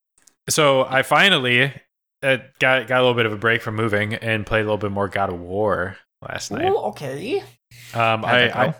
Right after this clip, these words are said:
Speaker 1: I played through, uh, the, the f-,
Speaker 2: The
Speaker 1: Alfheim.
Speaker 2: Valkyries? Nope.
Speaker 1: <laughs> Yeah, yeah, I already beat the game. I finished post-game content. No, ju-, just Alfheim initially when you're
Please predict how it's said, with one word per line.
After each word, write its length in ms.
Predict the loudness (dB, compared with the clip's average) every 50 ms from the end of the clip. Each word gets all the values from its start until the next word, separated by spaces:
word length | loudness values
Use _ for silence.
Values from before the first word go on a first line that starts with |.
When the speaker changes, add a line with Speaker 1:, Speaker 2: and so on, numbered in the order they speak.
| _ _ _ -4
Speaker 1:
I 80 | -4 -2
played 260 | 0 2 0 0 0
through, 460 | 0 2 2 4 4 4 4 4 2 0 -2 -4 -2
uh, 340 | 0 0 2 0 0 -2 -8 _ _
the, 280 | -2 0 2 2 2 0 -2
the 80 | -4
f-, 160 | -6 -6 -12 _ _ _ _ _
Speaker 2:
The 60 | -2
Speaker 1:
Alfheim. 320 | 0 0 0 0 -2 -2 -2
Speaker 2:
Valkyries? 420 | -2 -2 -2 -2 -4 -4 -6 -8 -12 _ _ _ _ _ _ _
Nope. 200 | -8 -8 -6 -8 -10
Speaker 1:
<laughs> 40 | -10 -12 _ _ _ _ _ _ _ -4 -4 -4 -4 -6 -4
Yeah, 100 | -2 -4 -4
yeah, 160 | -4 -4 -6 -2 0
I 260 | 0 2 4 4 4
already 240 | 4 4 2 -2 -4
beat 200 | -4 -4 -4 -4
the 60 | -6
game. 420 | -4 0 2 2 4 2 0 -2 -6 -10 -12 -12 -12 -12 -14 -2
I 120 | 0 0 0
finished 400 | 2 2 0 0 0 0 0 2
post-game 460 | 2 2 2 2 0 -2 -2 -2 0
content. 480 | 0 -2 -2 -2 -2 -6 -6 -6 -8 -12 -18 -20 -20 -20 -20 -16 _ 0
No, 200 | 2 2 2 2
ju-, 180 | 2 2 0 2
just 200 | 2 0 -2 0
Alfheim 440 | 2 2 2 4 4 4 2 2 2
initially 480 | 0 -2 -2 -2 -2 -2 0 0 0
when 160 | 2 0 0 0
you're 380 | 0 0 0 0 0 0 -2